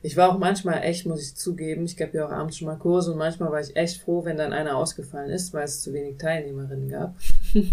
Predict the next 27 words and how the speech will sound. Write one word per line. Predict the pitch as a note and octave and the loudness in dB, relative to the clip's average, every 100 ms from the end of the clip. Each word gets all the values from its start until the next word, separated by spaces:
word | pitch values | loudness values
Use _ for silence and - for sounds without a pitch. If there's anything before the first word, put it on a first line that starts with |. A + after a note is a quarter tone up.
| - - - - - | 8 6 -6 -16 -10
Ich | - | -4
dachte, | F3 F3+ D3+ | -4 -2 -4
"Okay, | D3+ D#3+ | -4 -6
heute | E3 F3 F3+ | -4 -4 -6
Abend | F3+ F#3+ F#3+ F3 | -4 -4 -6 -10
um | D#3+ | -10
halb | E3+ F3+ F3+ | -8 -8 -4
acht, | G3 G3+ - | -4 -6 -8
boah, | - F#3 F#3 | 0 2 2
was | F3+ F3+ | 0 -4
hab | G3 | -6
ich | G3+ | -6
mir | F#3 | -6
dabei | E3+ F3 E3 | -6 -6 -8
gedacht? | F3 F3+ G3+ G#3 - | -10 -8 -8 -8 -8
Hoffentlich | F3+ F3+ F3 - | -8 -6 -10 -10
pennen | - A3 G#3+ | -8 -6 -6
die | - | -4
Kids | G3 F#3+ | -4 -4
pünktlich." | - F#3+ F#3 F3+ | -4 -4 -4 -8
Das | D#3+ - | -8 -6
war | D#3 | -2
echt | D#3 - | -4 -4
oft | - D3+ | -6 -8
stressig | - D#3 D#3 E3+ | -8 -8 -6 -8
für | - | -4
mich. | F3+ C4+ F#4 | 0 0 -2